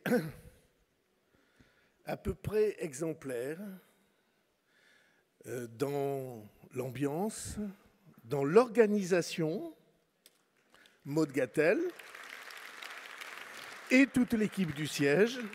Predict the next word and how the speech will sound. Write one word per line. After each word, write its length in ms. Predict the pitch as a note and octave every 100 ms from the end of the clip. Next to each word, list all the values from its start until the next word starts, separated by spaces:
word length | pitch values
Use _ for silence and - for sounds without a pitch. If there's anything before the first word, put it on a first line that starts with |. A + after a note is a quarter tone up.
| - - - - - - - - - - - - _ _ _ _ _ _ _ _ _
C'était 1200 | - - - D#3+ D3+ - D3+ C#3 C3 B2+ A2+ A2